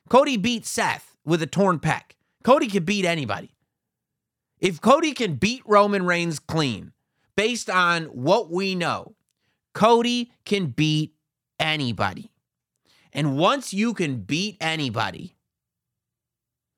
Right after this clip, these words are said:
people don't cheer for you.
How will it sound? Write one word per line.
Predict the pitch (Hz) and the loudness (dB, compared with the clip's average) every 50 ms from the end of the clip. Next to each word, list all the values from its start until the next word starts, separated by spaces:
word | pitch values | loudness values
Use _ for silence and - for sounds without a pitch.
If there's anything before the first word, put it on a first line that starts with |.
| _ _ _ _ _ _ _ _ _ _ _ _ _ _ _ _ _ _ _ _ _ _ _ _ _ _ _ - | _ _ _ _ _ _ _ _ _ _ _ _ _ _ _ _ _ _ _ _ _ _ _ _ _ _ _ -10
people | - 147 156 156 - - 165 165 | -8 -8 -8 -6 -6 -4 -4 -4
don't | 139 104 - 113 113 117 - - _ | -6 -6 -8 -8 -8 -8 -10 -12 _
cheer | - - 131 131 120 | -10 -8 -6 -6 -6
for | 120 - - - | -8 -10 -14 -14
you. | - 107 | -14 -16